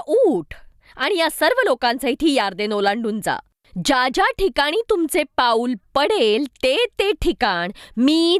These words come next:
तुम्हाला दिले आहे."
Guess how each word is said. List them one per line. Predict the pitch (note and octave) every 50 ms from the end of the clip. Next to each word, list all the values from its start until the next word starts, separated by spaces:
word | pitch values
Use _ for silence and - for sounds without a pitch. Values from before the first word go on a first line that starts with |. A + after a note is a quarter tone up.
| - -
तुम्हाला | C4 A#3 A3+ G#3+ A3+ A3+ A3 A#3 A#3 A#3+ A#3+ A#3+ A#3+ A#3+ B3 B3+ B3
दिले | A3+ F3+ G#3+ G#3+ G#3+ A3 A3+ A3 A3 A3 A3 - -
आहे." | F#3+ A3+ C4+ C#4+ - G3+ B3 G3+ D#3+ D3 B2+ F2+ -